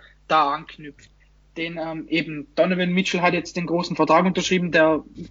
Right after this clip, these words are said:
läuft, glaub ich, ab nächster Saison. Und, ähm, bei Gobert steht ja noch die Vertragsverlängerung oder halt was da passiert aus.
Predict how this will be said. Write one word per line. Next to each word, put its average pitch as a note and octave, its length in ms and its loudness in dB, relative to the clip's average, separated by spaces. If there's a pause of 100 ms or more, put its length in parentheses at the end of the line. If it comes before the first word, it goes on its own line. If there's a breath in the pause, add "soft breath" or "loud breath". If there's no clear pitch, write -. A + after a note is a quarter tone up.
(280)
läuft, E3 320 2
glaub D#3+ 200 0
ich, D3+ 120 -4
ab C#3+ 120 -2
nächster F#3 380 0
Saison. G3 600 0 (760 soft breath)
Und, E3+ 300 -8
ähm, C#3+ 300 -2 (460)
bei D3+ 140 2
Gobert D#3 480 2
steht F3+ 220 -2
ja F3+ 80 -4
noch F3+ 180 -8
die F#3 140 -10
Vertragsverlängerung E3+ 960 -2
oder D#3+ 200 0
halt D3 220 0
was D3+ 160 -4
da D#3+ 120 4
passiert E3+ 440 -4
aus. E3 400 0